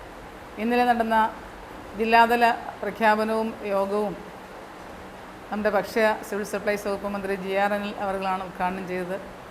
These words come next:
ആ ഉദ്ഘാടന വേളയിലാണ് അവാർഡുകൾ പ്രഖ്യാപിച്ചത്.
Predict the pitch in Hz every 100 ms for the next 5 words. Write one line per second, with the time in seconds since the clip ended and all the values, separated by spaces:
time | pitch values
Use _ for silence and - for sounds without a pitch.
0 | - - - - - - - - - -
1 | - - 220 226 220 233 254 240 220 226
2 | 226 214 214 202 208 208 220 214 196 196
3 | 180 170 170 156